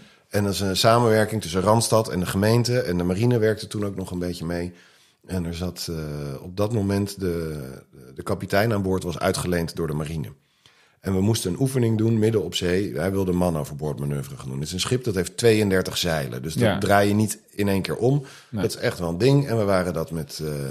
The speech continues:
Speaker 1: met, eh, nou ja, het managementteam aan boord, alle officiers aan het voorbereiden. Ik werkte daar overigens als purser, als hotelmanager. Maar ik zat altijd bij al die vergaderingen.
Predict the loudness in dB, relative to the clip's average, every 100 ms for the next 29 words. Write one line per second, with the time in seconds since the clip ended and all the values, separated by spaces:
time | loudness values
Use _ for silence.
0 | -8 -10 -10 -12 -14 -18 -20 -20 -20 -20
1 | -20 -20 -20 -20 -20 -20 -20 -18 -8 -2
2 | 0 0 0 0 0 2 2 0 -2 0
3 | -2 -2 -6 -4 -2 -4 -6 -8 -4 0
4 | 2 2 2 0 -2 -2 0 0 -2 -4
5 | -2 -4 -8 -12 -12 -12 -16 _ _ _
6 | _ 2 4 2 2 2 -2 -2 2 2
7 | 4 2 2 0 -2 -8 _ _ _ _
8 | _ _ -4 -4 0 0 2 2 2 0
9 | -2 -2 -4 -6 -4 -2 -2 -4 -6 -8